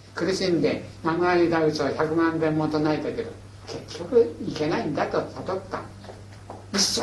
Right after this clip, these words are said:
懸命求めて、一生懸命悟って、それで諦めた。こうしたらね、南無阿弥陀仏、南無阿弥陀仏って何百回、何千回、何万回言ったかわからない人ですから、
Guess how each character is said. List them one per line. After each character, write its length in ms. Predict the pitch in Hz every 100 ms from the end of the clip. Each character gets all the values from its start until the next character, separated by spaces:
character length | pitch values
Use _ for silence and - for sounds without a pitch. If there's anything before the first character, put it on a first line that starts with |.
| - -
懸 160 | 277
命 180 | 294 262
求 240 | 208 196 196
め 120 | 175
て、 140 | 170
一 100 | 160
生 100 | - 262
懸 140 | 269
命 140 | 269 226
悟 280 | 185 175 180
っ 80 | -
て、 300 | 165 - - -
そ 60 | 202
れ 100 | 220
で 240 | 220 202
諦 140 | 151 156 175 143
め 80 | 110
た。 100 | - - - - - -
こ 200 | 175 208 226
う 40 |
し 80 | 214
た 100 | 214
ら 100 | 202
ね、 80 | 180
南 220 | 180 185
無 100 | 175
阿 80 | 175
弥 80 | 170
陀 140 | 170
仏、 100 | 160
南 220 | 160 160 160
無 100 | 160
阿 60 |
弥 80 | 156
陀 200 | 151 147
仏 80 | 147
っ 40 | 135
て 140 | 139
何 200 | 143 160
百 200 | 165 160
回、 120 | 143
何 220 | 139 139
千 160 | 143 135
回、 160 | 135 131
何 140 | 143
万 200 | 143 139
回 220 | 143 131 - - -
言 120 | 156
っ 20 |
た 120 | 160
か 100 | 139
わ 80 | 123
か 100 | 135
ら 140 | 131 123
な 100 | 110
い 60 |
人 160 | 107 120
で 120 | 107
す 80 | 95
か 120 | 110
ら、 160 | 120